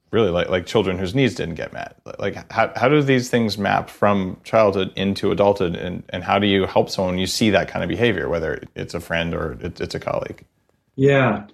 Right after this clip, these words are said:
Speaker 2: Um, so two things. Um, first, like, I've done a lot of business consulting too, so I'm,
Speaker 1: Mm-hmm.
Speaker 2: I'm, you know, I know what you're talking about.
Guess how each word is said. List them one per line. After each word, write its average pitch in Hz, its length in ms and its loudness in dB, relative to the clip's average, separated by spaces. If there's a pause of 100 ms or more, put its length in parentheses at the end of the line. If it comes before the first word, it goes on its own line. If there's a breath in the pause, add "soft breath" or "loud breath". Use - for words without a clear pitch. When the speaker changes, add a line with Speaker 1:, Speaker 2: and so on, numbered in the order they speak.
Speaker 2:
Um, 113 580 2 (720)
so 107 180 -8
two 156 180 4
things. 110 380 0 (300)
Um, 104 400 4 (680 loud breath)
first, - 420 2 (380)
like, 135 160 0
I've 135 140 4
done 131 140 6
a 110 60 2
lot 107 200 4
of - 220 -4
business 117 380 0
consulting 101 460 -4
too, 104 260 0
so 104 180 -2
I'm, 98 220 -6 (220)
Speaker 1:
Mm-hmm. - 680 -16
Speaker 2:
I'm, 113 240 -8
you 113 80 -4
know, 104 80 2
I 101 60 6
know 107 120 8
what 104 160 4
you're - 100 -6
talking 107 360 0
about. 95 380 -4